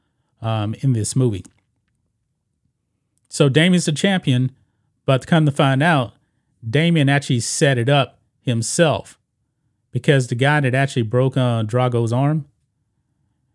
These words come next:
because they were all at this, uh, get-together and Drago got attacked, Damien set that up. It was one of his, um, prison buddies that did that.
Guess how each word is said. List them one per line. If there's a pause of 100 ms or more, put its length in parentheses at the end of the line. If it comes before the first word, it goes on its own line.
(200)
because
they
were
all
at
this,
uh,
get-together (340)
and
Drago
got
attacked, (540)
Damien
set
that
up.
It
was
one
of
his,
um, (360)
prison
buddies (240)
that
did
that.